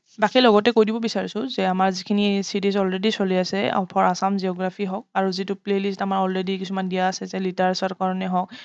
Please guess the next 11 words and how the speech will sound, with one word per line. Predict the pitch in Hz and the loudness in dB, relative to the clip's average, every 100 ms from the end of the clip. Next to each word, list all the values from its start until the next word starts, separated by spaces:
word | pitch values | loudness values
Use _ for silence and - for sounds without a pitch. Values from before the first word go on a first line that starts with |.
| - - | -20 0
তেনেকুৱা | 214 220 | 2 4
ধৰণৰ | 214 214 208 220 214 | 4 4 6 4 4
টপিক | 202 202 208 - | 0 0 -4 0
ৱাইজ | 208 | -2
যিখিনি | 185 190 196 | 0 -4 -2
ভিডিঅ' | 185 175 185 | -2 -4 -4
দিয়া | 185 | -2
আছে, | 180 202 | -4 -2
সেইখনলৈকে | 185 185 180 180 180 | -4 -4 -4 -4 -4
আপোনাল-, | 180 175 170 180 180 180 | -2 -2 -4 -2 -2 -2
আপোনালোকে | - - 202 208 185 | -6 -2 2 2 0